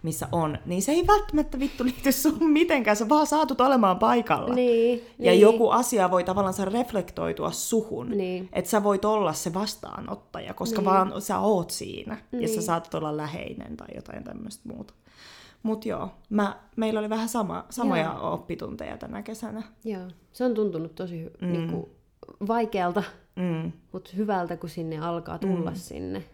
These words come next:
Speaker 1: Mm.
Speaker 2: Siihen, jotenkin siihen
Speaker 1: Mm.
Speaker 2: itseluottamukseen siitä,
Speaker 1: Kyllä,
Speaker 2: että
Speaker 1: joo.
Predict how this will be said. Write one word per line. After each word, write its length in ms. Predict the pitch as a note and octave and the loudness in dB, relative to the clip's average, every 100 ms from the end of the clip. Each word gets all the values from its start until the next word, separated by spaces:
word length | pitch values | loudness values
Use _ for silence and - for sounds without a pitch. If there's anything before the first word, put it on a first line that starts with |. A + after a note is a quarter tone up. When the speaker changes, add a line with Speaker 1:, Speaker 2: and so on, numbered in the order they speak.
| - | -8
Speaker 1:
Mm. 360 | F3+ E3 E3 F3 - - - - - - - | -6 -4 -6 -8 -8 -6 -8 -10 -14 -16 -18
Speaker 2:
Siihen, 420 | - D#3+ D#3+ D#3+ - _ _ - | -14 -10 -10 -10 -14 _ _ -16
jotenkin 320 | - E3 D#3+ | -14 -14 -16
siihen 300 | - E3+ - | -14 -14 -8
Speaker 1:
Mm. 140 | F#3+ | -4
Speaker 2:
itseluottamukseen 1160 | F#3 E3+ E3 E3 D#3 - D3+ D#3 - - C#3 E3 | -2 -2 -4 -4 -8 -10 -10 -10 -12 -14 -12 -10
siitä, 220 | - A#3 | -6 -2
Speaker 1:
Kyllä, 240 | G#3 E3 E3+ | 0 0 -4
Speaker 2:
että 280 | - - F3 | -8 -12 -8
Speaker 1:
joo. 280 | E3+ E3 | -8 -8